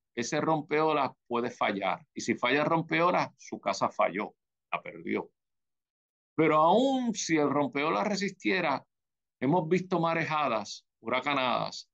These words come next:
de quince, doce y quince pies de altura. O sea que van a superar ese, ese rompeolas y van a afectar a su casa, al grado de destruirla o de inundarla, provocando grandes pérdidas.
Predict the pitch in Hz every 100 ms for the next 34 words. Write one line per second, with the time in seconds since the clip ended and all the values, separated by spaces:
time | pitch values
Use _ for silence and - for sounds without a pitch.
0 | _ 135 147 196 226 185 156 127 120 -
1 | _ _ _ _ _ _ 123 170 202 170
2 | 143 170 185 160 - 139 143 135 - -
3 | 110 110 - _ _ - 156 127 110 147
4 | 208 208 151 139 131 139 113 101 _ _
5 | _ 117 110 147 139 - 123 123 147 135
6 | 123 113 - _ _ _ 135 147 - 117
7 | 113 110 98 117 104 139 185 196 135 -
8 | - - 110 107 - - - - - _
9 | _ _ _ _ _ _ 113 107 117 120
10 | 165 190 131 113 98 - 120 156 202 190
11 | 165 - _ - 180 196 143 113 104 107
12 | 110 113 107 - _ _ _ _ _ _
13 | _ _ _ _ 104 104 143 170 139 98
14 | 104 107 127 - - - - -